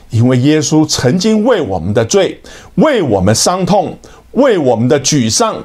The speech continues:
苦恼、为我们的软弱、恐惧而受苦，所以耶稣知道要怎么样来帮助我们；耶稣知道要怎么样来安慰我们；耶稣知道要怎么样来巩固我们，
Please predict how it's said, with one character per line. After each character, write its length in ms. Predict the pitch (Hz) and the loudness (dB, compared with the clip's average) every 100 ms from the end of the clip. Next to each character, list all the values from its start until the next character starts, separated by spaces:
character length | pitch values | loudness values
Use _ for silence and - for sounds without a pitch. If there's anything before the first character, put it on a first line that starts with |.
| - | -4
苦 240 | 127 110 | 0 2
恼、 280 | 151 90 - _ - - - | 0 -2 -8 _ -20 -12 -2
为 240 | 311 294 | 0 0
我 100 | 185 | 0
们 100 | 147 | 0
的 120 | 185 | 0
软 280 | 170 156 131 | 0 0 -2
弱、 280 | 139 247 220 | -2 0 -2
恐 400 | - 165 120 107 | -2 -2 -2 0
惧 360 | - 131 - - - | 0 0 -4 -12 -2
而 120 | 113 | -2
受 220 | - - | 0 -2
苦， 260 | - - 85 - - - - | -2 -6 -8 -10 -20 -20 -8
所 240 | - 214 | 0 0
以 140 | 214 160 | 2 2
耶 180 | 269 | 2
稣 280 | 262 262 262 | 2 0 -2
知 240 | - 285 220 | 0 -2 0
道 400 | 269 196 - _ | 0 -2 -6 _
要 180 | 240 254 | -2 -2
怎 260 | - 208 113 | -2 -4 -2
么 140 | 139 | -2
样 180 | 240 196 | -2 0
来 100 | 135 | 0
帮 180 | 139 139 | 0 -2
助 160 | 151 120 | 0 0
我 200 | 87 73 | 0 0
们； 340 | 104 147 165 - - - - | -2 -2 -4 -10 -20 -20 -2
耶 160 | 220 294 | 0 2
稣 160 | 302 | 0
知 240 | 220 311 311 | 0 -2 0
道 340 | 302 262 - | 0 -2 -4
要 160 | 262 247 | -4 -2
怎 240 | - 214 | -2 -2
么 100 | 160 | 0
样 160 | 247 214 | -2 0
来 120 | 175 | -2
安 200 | - 214 | -2 -2
慰 120 | 233 185 | 0 0
我 260 | 117 85 | -2 -2
们； 400 | 85 95 117 143 - - - | -2 0 0 -2 -8 -20 -4
耶 160 | 113 127 | 0 2
稣 180 | 127 123 | 2 -2
知 220 | 123 127 | -2 -2
道 340 | 147 143 - - - | 0 -2 -6 -18 -2
要 180 | 277 220 | -2 0
怎 200 | 208 165 | -2 -2
么 120 | 208 | -2
样 180 | 269 226 | -2 0
来 140 | 196 | -4
巩 280 | 220 185 113 | -2 -4 0
固 160 | 208 139 | 0 0
我 200 | 92 85 | 0 0
们， 340 | 98 110 | 0 -2